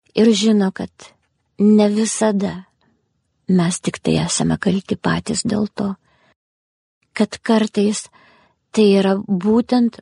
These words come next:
mūsų artimųjų, mūsų protėvių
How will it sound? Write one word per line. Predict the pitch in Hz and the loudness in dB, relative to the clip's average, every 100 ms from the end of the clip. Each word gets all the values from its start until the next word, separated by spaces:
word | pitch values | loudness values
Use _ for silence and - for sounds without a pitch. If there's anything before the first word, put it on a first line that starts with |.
| - | -2
mūsų | 196 202 202 208 - - 202 185 _ _ _ _ | 2 2 2 0 -4 -6 -6 -6 _ _ _ _
artimųjų, | 190 185 - 185 185 190 196 | -4 -4 -2 0 2 2 0
mūsų | 196 202 208 | 0 -2 -6
protėvių | - 208 196 202 196 196 | -4 -2 -2 -4 -8 -8